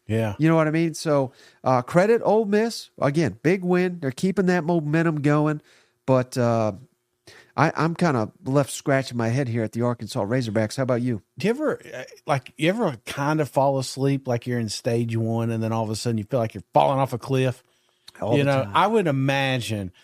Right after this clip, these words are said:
Speaker 1: that's what K J goes through every night, just
Speaker 2: Yeah.
Speaker 1: P T S D from the game before, because I thought about doing a ranking system for this week's sorest quarterbacks. K J would be on top of it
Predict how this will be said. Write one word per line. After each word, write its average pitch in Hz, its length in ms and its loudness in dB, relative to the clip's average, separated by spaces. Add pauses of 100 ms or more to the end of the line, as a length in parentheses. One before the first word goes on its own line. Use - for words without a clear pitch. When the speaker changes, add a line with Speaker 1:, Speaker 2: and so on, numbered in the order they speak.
(260)
Speaker 1:
that's 143 240 0
what 131 160 -2
K 135 240 0
J 117 180 0
goes 110 260 -2
through 110 180 -2
every 113 420 0
night, 101 380 -4 (180)
just 104 180 2
Speaker 2:
Yeah. 113 60 2
Speaker 1:
P 156 200 0
T 147 260 0
S 120 160 -2
D 117 260 0
from 110 260 -4
the 101 80 -2
game 113 320 0
before, 101 480 -6
because 107 480 0 (320)
I 190 80 2
thought 214 220 2
about 139 240 0
doing 139 200 0
a 107 60 -2
ranking 117 460 -2
system 127 380 -4
for 107 140 -4
this 120 320 -2
week's 123 280 -2
sorest 120 480 -2
quarterbacks. 120 720 -2
K 165 220 0
J 139 240 0
would 110 180 -2
be 113 160 0
on 104 160 -6
top 156 340 2
of 147 180 2
it 135 140 -4